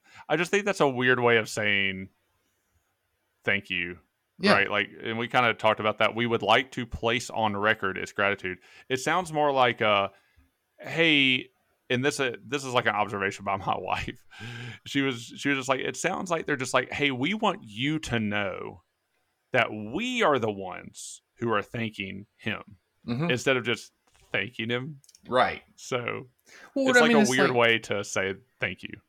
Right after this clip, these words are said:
Speaker 2: Yeah, and it's like they're not specific. Like, "Hey, thanks for winning us a Champions League trophy.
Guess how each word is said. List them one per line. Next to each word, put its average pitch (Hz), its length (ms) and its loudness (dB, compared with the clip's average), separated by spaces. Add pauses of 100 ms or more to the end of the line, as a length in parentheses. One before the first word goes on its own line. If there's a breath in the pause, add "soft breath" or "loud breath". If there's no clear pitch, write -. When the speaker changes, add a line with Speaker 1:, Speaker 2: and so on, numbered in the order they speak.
(180)
Speaker 2:
Yeah, 262 80 4
and 180 180 2
it's 175 140 -2
like 196 160 0
they're 175 120 4
not 175 160 4
specific. - 480 -2
Like, 104 220 2
"Hey, 143 320 4
thanks 107 200 0
for 123 120 -2
winning 131 240 0
us 131 140 -2
a - 20 -10
Champions 135 480 -4
League 139 140 -4
trophy. - 460 0